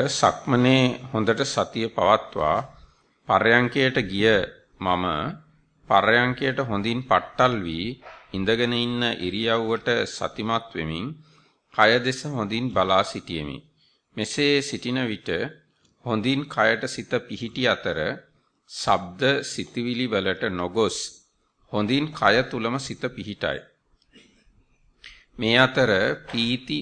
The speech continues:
පස්සද්ධි ස්වභාවයක් මතුවී ඉක්මනින්ම එය උපේක්ෂා ස්වභාවයට පත්ව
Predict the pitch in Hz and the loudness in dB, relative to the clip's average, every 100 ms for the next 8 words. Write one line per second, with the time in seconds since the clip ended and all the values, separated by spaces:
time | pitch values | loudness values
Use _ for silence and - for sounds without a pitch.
0 | - - 92 - - 131 123 135 - 104 | -4 0 2 0 0 2 0 -6 -6 -4
1 | 101 117 120 120 123 - 95 - 120 82 | -2 0 2 2 0 -4 -8 -6 -6 -6
2 | 87 120 _ _ _ - 101 - 135 135 | -6 -10 _ _ _ -12 -12 -8 -4 0
3 | 139 143 147 151 110 113 139 139 - - | 0 0 -2 0 2 2 2 0 -4 -14
4 | 98 - 131 131 - 139 131 135 123 101 | -14 -2 -2 -2 -4 2 4 4 0 -4
5 | 110 113 113 110 123 92 85 - 87 | 0 0 0 -2 -2 0 -2 -4 -6